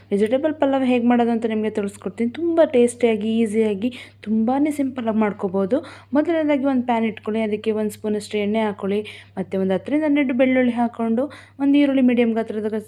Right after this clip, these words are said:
ಚಿಕ್ಕದಾಗಿ ಕಟ್ ಮಾಡ್ಕೊಂಡು ಈರುಳ್ಳಿನೂ ಕೂಡ ಅದರೊಳಗಡೆ ಹಾಕ್ಕೊಳ್ತಾ ಇದ್ದೀನಿ. ಸ್ವಲ್ಪ ಒಂದು ಎರಡರಿಂದ ಮೂರು ಹಸಿಮೆಣಸಿನ್ಕಾಯಿ ಹಾಕಿ, ಮತ್ತು ಒಂದು ಅರ್ಧ ಇಂಚಷ್ಟು ಶುಂಠಿ ಹಾಕ್ಕೊಳ್ಳಿ. ಹಾಕಿ ಇದನ್ನ ಚೆನ್ನಾಗಿ ಸ್ವಲ್ಪ ಫ್ರೈ ಮಾಡ್ಕೊಳ್ಳಿ.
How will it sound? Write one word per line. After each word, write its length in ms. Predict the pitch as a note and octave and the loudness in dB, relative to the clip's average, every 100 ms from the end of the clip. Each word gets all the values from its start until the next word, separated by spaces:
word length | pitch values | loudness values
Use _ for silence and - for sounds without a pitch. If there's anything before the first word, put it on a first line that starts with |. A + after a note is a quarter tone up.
| - | -8
ಚಿಕ್ಕದಾಗಿ 320 | A#3 A#3 G#3+ G#3+ | -4 -2 -2 -6
ಕಟ್ 140 | G#3 G#3 | -6 -8
ಮಾಡ್ಕೊಂಡು 320 | G3 G3+ G3 A3+ | -6 -4 0 0
ಈರುಳ್ಳಿನೂ 340 | A3+ A3+ G#3 G3+ | 0 -2 -2 -4
ಕೂಡ 80 | A#3+ C#4+ | -2 -2
ಅದರೊಳಗಡೆ 420 | G#3+ G3+ G3+ C4+ | -2 -2 -2 -2
ಹಾಕ್ಕೊಳ್ತಾ 380 | C#4 A#3+ G3 F3+ | -2 -4 -6 -8
ಇದ್ದೀನಿ. 240 | E3+ E3 E3 - - - - | -10 -12 -14 -18 -20 -20 -4
ಸ್ವಲ್ಪ 260 | C#4 E4 D#4+ D#4+ E4 | -2 -2 -2 -2 0
ಒಂದು 120 | A#3+ A#3+ | 2 2
ಎರಡರಿಂದ 420 | A#3 A3 A#3 A#3 A3+ | 0 -4 0 0 0
ಮೂರು 180 | A#3+ F4+ - | -2 -4 -2
ಹಸಿಮೆಣಸಿನ್ಕಾಯಿ 720 | A#3+ A#3 G#3 F#3+ G3 F3 F3+ E3 - - _ - | -4 -2 -4 -2 -6 -8 -8 -8 -14 -20 _ -6
ಹಾಕಿ, 360 | C4+ C4+ G#3+ A3+ A3+ - - - - - _ - | -6 -4 -4 -4 -6 -20 -20 -20 -20 -20 _ -8
ಮತ್ತು 300 | G#3+ G#3 G#3+ G#3 G#3 G#3+ | -8 -2 -2 -2 -4 -4
ಒಂದು 120 | G#3+ G#3 | 0 0
ಅರ್ಧ 160 | G3 C4+ | 2 2
ಇಂಚಷ್ಟು 380 | C4 B3 A#3 - D#4 | 4 2 -2 -4 -8
ಶುಂಠಿ 320 | - C4+ A#3+ G#3 | 0 0 2 0
ಹಾಕ್ಕೊಳ್ಳಿ. 340 | F3+ E3+ D#3 D3+ _ _ _ - | 0 -6 -10 -12 _ _ _ -14
ಹಾಕಿ 280 | G3+ G3 C#4 E4 - - G#3+ | -8 -8 -6 -10 -12 -10 -6
ಇದನ್ನ 180 | G3 G#3+ G#3 | -2 -2 0
ಚೆನ್ನಾಗಿ 260 | D4 D#4+ - | -2 -2 -4
ಸ್ವಲ್ಪ 200 | B3 B3+ B3 | -4 -4 2
ಫ್ರೈ 120 | A3+ G3 | 2 4
ಮಾಡ್ಕೊಳ್ಳಿ. 400 | F3+ E3+ - E3 | 0 -4 -8 -8